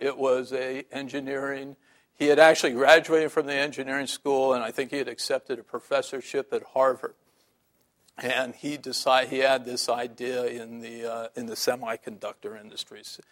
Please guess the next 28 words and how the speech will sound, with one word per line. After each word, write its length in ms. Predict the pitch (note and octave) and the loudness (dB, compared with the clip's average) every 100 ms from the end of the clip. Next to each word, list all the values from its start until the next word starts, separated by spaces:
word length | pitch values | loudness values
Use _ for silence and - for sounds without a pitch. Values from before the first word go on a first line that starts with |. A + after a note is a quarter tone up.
| _ _ | _ _
semiconductor 920 | - C#3+ C3+ B2 A#2+ - A#2 A2+ - A2+ | -4 -4 -2 -6 -6 -14 -10 -10 -6 -8
equipment 500 | - B2 A#2+ A#2+ A2+ | -6 -10 -8 -14 -12
software. 720 | - B2 B2+ - A#2+ A2+ - _ _ _ _ _ _ | -6 0 -2 -2 -12 -12 -14 _ _ _ _ _ _
And 160 | - B2 | -8 -4
he 160 | D3+ C#3 | -4 -4
came 300 | - D3+ C3 | -2 -2 2
back 380 | B2+ C#3 C#3+ | 2 2 0
here. 280 | - - - _ _ _ _ _ | -10 -12 -12 _ _ _ _ _
And, 440 | - B2 A#2+ A#2 A#2 | -8 -4 -4 -4 -4
uh, 300 | A2+ A#2 A#2 | -2 -2 -4
he's 200 | B2+ A2 | -12 -10
now 160 | A#2+ B2+ | -8 -6
living 280 | B2 B2+ B2+ | -8 -12 -14
in 100 | A2+ | -18
a 40 | |
gorgeous 460 | A2 A#2 B2 B2+ - | -14 -14 -12 -14 -16
place 420 | - B2 B2+ - | -12 -10 -10 -12
in 180 | A#2 A2+ | -16 -14
Woodside 640 | A#2+ B2+ - B2 B2+ B2 | -18 -14 -4 -2 -2 -4
and 160 | A2+ | -12
dreaming 480 | A2+ A#2 B2+ C3 B2+ _ | -14 -12 -10 -10 -14 _
big 340 | B2 B2+ C3 | -8 -8 -10
about 440 | B2 A2+ B2+ B2 - | -14 -4 -2 -2 -6
his, 340 | B2 A#2 - - | -12 -10 -12 -12
his 240 | C3 B2+ | -14 -12
next 340 | B2 C3 - _ | -6 -6 -6 _
big 220 | A#2 G#2+ _ _ _ _ | -8 -8 _ _ _ _
venture. 500 | A#2+ A#2+ - A2 A#2+ | -10 -8 -12 -12 -12